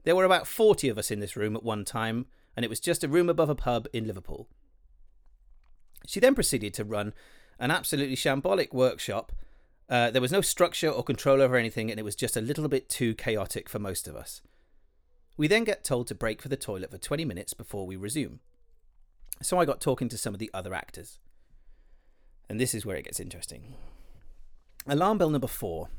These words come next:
was when I ended up talking to one of the most obnoxious people I've ever met.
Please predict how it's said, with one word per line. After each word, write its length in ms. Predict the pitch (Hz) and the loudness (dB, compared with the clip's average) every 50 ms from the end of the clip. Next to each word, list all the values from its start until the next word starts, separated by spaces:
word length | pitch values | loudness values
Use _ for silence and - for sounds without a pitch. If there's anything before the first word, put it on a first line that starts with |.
| - - - | -12 -12 -10
was 160 | - 117 123 | -8 -4 -2
when 100 | 147 175 | -2 -2
I 100 | 208 190 | -2 0
ended 220 | 151 135 127 117 | 0 0 0 -2
up 100 | 117 - - | -4 -6 -4
talking 280 | - 127 110 - 117 104 | -2 -2 -2 -2 -2 -6
to 100 | - - | -6 -6
one 140 | 104 113 107 | -6 -4 -6
of 40 | 107 | -4
the 80 | 107 | -4
most 220 | 107 107 104 - 117 | -6 -6 -6 -6 -6
obnoxious 400 | 107 - 135 143 - - 170 - | -4 -4 -4 -4 -4 -8 -8 -6
people 360 | - 107 98 95 - - - - | -4 -4 -4 -4 -6 -8 -8 -6
I've 180 | 95 98 98 - - | -6 -6 -8 -8 -8
ever 240 | 104 104 - 101 | -10 -10 -8 -8
met. 360 | 92 87 76 - - - - | -10 -10 -10 -12 -12 -16 -20